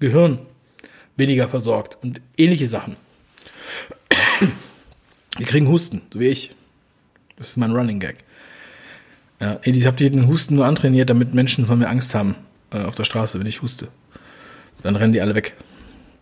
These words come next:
Ähm, zurück zum Thema.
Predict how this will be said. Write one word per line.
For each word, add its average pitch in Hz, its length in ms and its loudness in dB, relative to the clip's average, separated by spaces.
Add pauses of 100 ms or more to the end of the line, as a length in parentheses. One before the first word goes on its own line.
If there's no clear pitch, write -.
(720)
Ähm, 131 640 2 (1800)
zurück 135 300 0
zum 131 160 0
Thema. 139 260 2